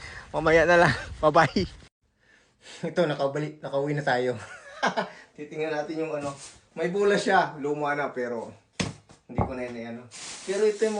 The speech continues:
mga damit, siguro ito yung mga damit. Mga damit, eh. Pasensyahan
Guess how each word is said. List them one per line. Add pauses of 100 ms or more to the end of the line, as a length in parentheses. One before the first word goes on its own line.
mga
damit,
siguro
ito
yung
mga
damit. (1800)
Mga (120)
damit, (100)
eh. (4000)
Pasensyahan